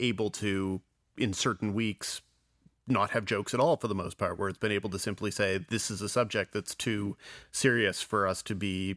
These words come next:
you know, doing the same rhythms as every week." What has that show kind of taught you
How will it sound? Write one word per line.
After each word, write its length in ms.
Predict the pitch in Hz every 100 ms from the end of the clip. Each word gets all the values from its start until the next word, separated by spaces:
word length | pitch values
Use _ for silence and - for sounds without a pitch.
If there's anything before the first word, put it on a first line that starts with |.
| -
you 100 | 120
know, 120 | 95
doing 340 | 92 107 98 95
the 60 |
same 260 | - 110 98
rhythms 360 | 117 110 95
as 140 | 107 92
every 260 | 98 95
week." 360 | 95 120 104 - - - -
What 220 | - 139 151
has 340 | 131 123 90
that 220 | 95 101
show 240 | - 98 95
kind 180 | 101
of 120 | 95 -
taught 340 | - 98 -
you 240 | 82 -